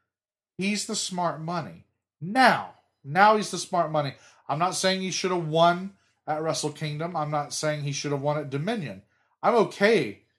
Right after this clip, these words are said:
with him, you know, losing to Okada in their first fight, sixty minute draw, their second fight.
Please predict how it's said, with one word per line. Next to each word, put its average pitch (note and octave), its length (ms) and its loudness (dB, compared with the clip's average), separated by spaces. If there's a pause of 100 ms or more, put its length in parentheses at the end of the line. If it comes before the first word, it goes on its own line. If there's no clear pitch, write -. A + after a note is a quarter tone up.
(340)
with C3+ 140 -4
him, D3+ 520 -2 (560)
you D3 120 -6
know, B2 280 -2 (240)
losing D3+ 680 0
to E3+ 120 -2
Okada D#3 640 4
in C#3+ 80 -4
their C#3+ 120 -2
first B2+ 380 -10
fight, B2 300 -4 (480)
sixty - 480 -2
minute D3+ 340 0
draw, C#3+ 340 2
their C#3+ 140 0
second C3 420 -6
fight. B2 260 -8